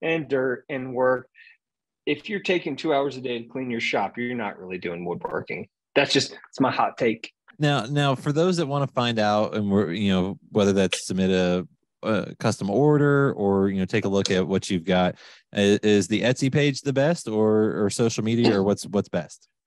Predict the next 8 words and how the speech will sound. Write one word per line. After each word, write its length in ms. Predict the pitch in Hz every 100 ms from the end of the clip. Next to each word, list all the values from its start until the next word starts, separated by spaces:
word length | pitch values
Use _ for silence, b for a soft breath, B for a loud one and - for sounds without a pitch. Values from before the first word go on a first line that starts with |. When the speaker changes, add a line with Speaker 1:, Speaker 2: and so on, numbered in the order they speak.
| _ _ _ _ _
Speaker 1:
So 160 | 170 165
Etsy 440 | 175 208 - 247 214
is 100 | 135
where 160 | 139 147
you 120 | 143
can 200 | 143 127
find 380 | 139 139 131 120
probably 540 | - 139 127 123 113